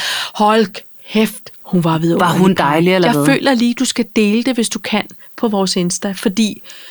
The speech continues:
Speaker 2: Det ved jeg ikke, om jeg kan, fordi det var en, øh, Anders Hemmingsen, og jeg kunne ikke dele den selv. Jeg kunne
Speaker 1: Okay.
Speaker 2: ikke dele den på min.
Speaker 1: Nej, okay. Jamen, altså, det er jo bare...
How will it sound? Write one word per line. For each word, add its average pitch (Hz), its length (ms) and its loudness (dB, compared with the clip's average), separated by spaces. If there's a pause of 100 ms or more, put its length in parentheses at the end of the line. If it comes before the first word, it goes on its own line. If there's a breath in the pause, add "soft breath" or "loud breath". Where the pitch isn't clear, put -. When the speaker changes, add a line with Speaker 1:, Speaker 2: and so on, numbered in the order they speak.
(760 loud breath)
Speaker 2:
Det 240 100 4
ved 311 100 4
jeg 285 100 6
ikke, 320 140 2
om 320 60 6
jeg 320 120 4
kan, - 300 -2
fordi 254 360 2
det 277 100 2
var 269 120 4
en, 262 120 6 (140)
øh, 240 260 2
Anders 240 180 2
Hemmingsen, 277 340 2
og 240 140 2
jeg 247 120 2
kunne 302 140 4
ikke 294 220 0 (100)
dele 269 320 4
den 269 100 2
selv. - 300 0 (920)
Jeg 247 100 -4
kunne 285 120 4
Speaker 1:
Okay. - 160 -4
Speaker 2:
ikke 262 60 4
dele 269 140 2
den 285 120 4
på 277 100 0
min. 262 220 4
Speaker 1:
Nej, 180 180 2 (120)
okay. 208 360 2 (440 loud breath)
Jamen, 202 180 2
altså, 196 260 -2
det 240 60 2
er - 20 6
jo 226 60 4
bare... 185 360 0